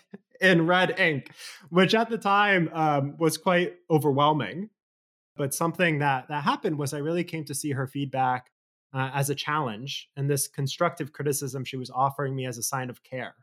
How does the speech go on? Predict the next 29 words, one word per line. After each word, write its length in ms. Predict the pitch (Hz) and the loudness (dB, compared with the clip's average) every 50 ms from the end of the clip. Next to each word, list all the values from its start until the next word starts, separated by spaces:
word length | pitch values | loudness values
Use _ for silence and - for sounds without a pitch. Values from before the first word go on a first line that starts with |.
| _ _ _ _ _ 135 | _ _ _ _ _ -4
And 100 | 135 143 | -2 -2
that's 220 | 147 151 143 - | -2 -2 -2 -4
something 320 | 160 143 139 - 139 135 | -4 -4 -6 -6 -6 -6
that 140 | 135 131 127 | -4 -4 -4
I 80 | 131 131 | -6 -6
try 200 | - 143 135 127 | -6 -6 -6 -6
to 160 | - - 127 | -6 -8 -10
impart 500 | 131 131 123 - - 127 127 123 123 - _ _ _ _ _ _ _ _ _ _ _ _ - | -10 -10 -10 -6 -4 -4 -4 -4 -6 -10 _ _ _ _ _ _ _ _ _ _ _ _ 0
even 260 | 160 156 147 170 151 | 0 2 2 2 2
when 100 | 151 143 | 2 0
I'm 80 | 143 131 | 0 -2
teaching 320 | 135 - 143 139 135 135 | -4 -6 -8 -8 -8 -8
a 40 | 131 | -6
writing 280 | 110 127 127 127 127 123 | -6 -4 -4 -4 -6 -6
class 440 | - 120 117 113 113 - - - _ _ _ _ | -8 -8 -8 -8 -6 -8 -8 -10 _ _ _ _
right 320 | 135 123 151 147 139 131 131 | -2 0 2 2 2 0 -2
now. 420 | 139 131 120 - - - 135 - | -2 -2 -2 -4 -6 -14 -20 -14
<laughs> 80 | _ - | _ -2
That's 400 | 196 - 233 196 196 202 - 214 | 2 4 4 4 4 2 2 4
how 60 | 196 | 4
I 100 | 175 170 | 4 4
frame 300 | - - 196 190 180 175 | 4 2 2 2 4 4
my 160 | 160 156 147 | 2 2 0
comments 460 | 143 - 151 139 135 135 131 - - | 0 0 0 0 0 0 -4 -4 -6
to 120 | - 131 127 | -8 -8 -10
students. 500 | - - 127 117 117 - - - - _ _ _ _ _ _ _ | -10 -10 -10 -12 -12 -12 -14 -16 -16 _ _ _ _ _ _ _
So 340 | - - 165 165 160 143 139 - _ - | -2 0 2 4 4 2 0 -4 _ -6
that 340 | 143 160 190 202 208 208 - | 0 4 4 6 4 4 2
thesis 600 | 185 185 185 185 - 180 165 147 - - - - | 0 0 0 2 2 2 2 2 0 -4 -12 -14